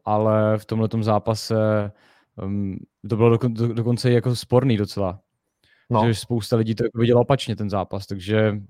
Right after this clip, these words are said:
Speaker 1: možná narazil na svůj strop teďka, tak, tak díky tomu vyhrál,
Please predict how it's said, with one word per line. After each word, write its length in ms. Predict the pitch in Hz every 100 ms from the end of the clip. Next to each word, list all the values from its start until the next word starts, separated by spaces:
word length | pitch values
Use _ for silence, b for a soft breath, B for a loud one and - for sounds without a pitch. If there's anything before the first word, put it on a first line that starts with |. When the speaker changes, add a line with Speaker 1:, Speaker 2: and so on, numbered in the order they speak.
| - _
Speaker 1:
možná 300 | 117 117 139
narazil 300 | 135 135 131
na 80 | 135
svůj 200 | 127 127
strop 280 | - 123 123
teďka, 380 | 131 - 143 139
tak, 180 | 127 -
tak 200 | 123 113
díky 200 | 113 110
tomu 240 | 120 117
vyhrál, 480 | 104 107 120 123 139